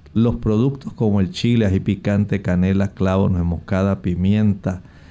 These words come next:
los cubitos de sabor, la mostaza, el vinagre, nada de eso se puede utilizar. Y por último, tratar de llevar una vida en paz. Mientras más usted se torna ansioso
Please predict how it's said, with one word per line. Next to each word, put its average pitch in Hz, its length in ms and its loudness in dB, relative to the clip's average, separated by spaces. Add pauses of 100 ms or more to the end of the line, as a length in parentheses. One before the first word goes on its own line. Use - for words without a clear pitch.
(240)
los 135 180 0
cubitos 117 500 0
de 101 140 0
sabor, 95 640 0 (300)
la 110 240 2
mostaza, 101 880 -2 (200)
el 107 200 2
vinagre, 104 580 2
nada 127 400 2
de 143 60 2
eso 143 180 2
se 117 120 0
puede 139 180 0
utilizar. 147 600 0 (680)
Y 180 340 2 (240)
por 113 180 0
último, 127 640 2 (140)
tratar 95 480 -2
de 110 140 2
llevar 98 280 2
una 104 220 2
vida 107 440 0
en 110 320 0 (180)
paz. - 640 -8 (600)
Mientras 131 880 0
más 98 560 0
usted 101 640 -4
se - 420 -4
torna 110 680 0
ansioso 92 1160 -2